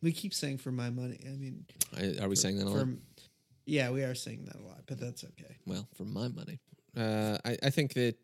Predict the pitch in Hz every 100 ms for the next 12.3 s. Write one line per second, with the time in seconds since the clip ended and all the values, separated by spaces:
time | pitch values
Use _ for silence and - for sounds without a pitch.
0 | - 123 123 113 113 107 104 - 107 90
1 | - 107 107 110 110 117 113 123 - -
2 | - 117 104 107 107 110 117 110 - 117
3 | 113 - - 101 98 95 - 101 - -
4 | - 85 78 90 107 92 92 90 101 104
5 | 92 170 110 - 95 104 98 156 135 131
6 | 127 113 95 92 92 95 - 95 92 90
7 | 92 - 92 95 - 104 - 92 92 104
8 | 101 104 - 90 95 98 87 90 87 82
9 | 151 90 90 87 - - - 98 82 -
10 | _ - - - - 95 87 - - -
11 | 95 - - - - 107 - - - 113
12 | 104 90 92